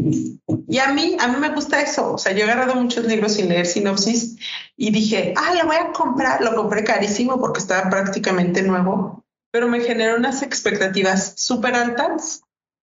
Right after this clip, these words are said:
Y el mo-, en el momento que leí Tierra, estoy hablando de Tierra en específico, que es el otro libro,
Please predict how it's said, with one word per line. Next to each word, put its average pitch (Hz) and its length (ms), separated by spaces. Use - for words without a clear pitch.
Y 208 80
el 196 160
mo-, 208 200
en 202 140
el 190 80
momento 208 320
que 240 80
leí 185 220
Tierra, 196 300
estoy - 260
hablando 233 320
de 220 100
Tierra 202 340
en 196 60
específico, 196 560
que - 100
es - 120
el 180 100
otro 180 220
libro, 214 540